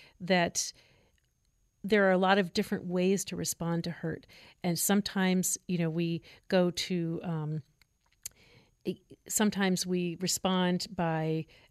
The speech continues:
uh, filing a complaint or a police report, or we report to a, a professor or to a, a supervisor in a job. Other times we talk to our friends when something goes wrong. Other times we choose to ignore something. You know, there's a whole toolkit of responses.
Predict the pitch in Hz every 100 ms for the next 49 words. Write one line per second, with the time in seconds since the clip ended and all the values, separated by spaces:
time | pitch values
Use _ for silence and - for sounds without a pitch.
0 | - 175 156 156 180 175 165 160 - 180
1 | - 311 277 233 165 139 156 - 190 285
2 | - 208 - 202 185 156 156 165 156 160
3 | - 196 180 - 170 156 156 151 - -
4 | 202 185 - - 208 180 160 - 180 160
5 | 156 - - _ 190 170 - 240 240 185
6 | 180 175 170 160 160 202 208 208 196 -
7 | - - 208 202 196 185 - 180 170 165
8 | - 165 - 240 262 247 247 233 214 214
9 | 202 190 185 190 180 180 - - - 226
10 | 269 269 214 196 202 - 196 - 202 190
11 | 180 - 175 160 196 220 214 220 190 196
12 | 190 208 202 202 202 180 277 269 - -
13 | 247 240 208 175 170 165 170 - 233 277
14 | 277 - 156 160